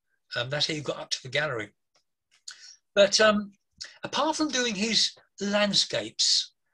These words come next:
um, Constable also, I mean, just a-, about his landscapes, although his landscapes now sell for twenty, thirty million pounds, some of the landscapes he painted in his day didn't actually sell straight away. Um,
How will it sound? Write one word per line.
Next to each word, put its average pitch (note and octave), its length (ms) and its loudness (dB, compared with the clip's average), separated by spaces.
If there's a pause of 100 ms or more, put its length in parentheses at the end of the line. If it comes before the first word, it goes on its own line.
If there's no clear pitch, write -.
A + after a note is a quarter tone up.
(460)
um, C#3+ 320 -6 (380)
Constable A3+ 520 2
also, B3 320 -2 (160)
I G#3+ 60 2
mean, G#3+ 100 0
just - 220 -2
a-, A3 180 -6
about F#3+ 380 0
his F3+ 160 -2
landscapes, C3+ 580 -2
although G#3+ 220 0
his F3+ 180 -2
landscapes D#3+ 540 0
now D#3+ 160 2
sell D3 280 2
for D3 220 -2 (380)
twenty, D3 240 -4
thirty C#3 320 -4
million C3+ 400 -4
pounds, D3+ 720 0 (500)
some C4+ 240 2
of C#4+ 100 -2
the A#3+ 80 -2
landscapes G#3 540 0
he F#3 80 -6
painted E3 400 -2
in E3+ 100 -4
his F#3+ 220 0
day C#3 180 -4
didn't G#3+ 200 -8
actually G#3+ 260 -2
sell - 500 0
straight C3+ 320 -4
away. A#2 340 -10 (920)
Um, D#3+ 140 0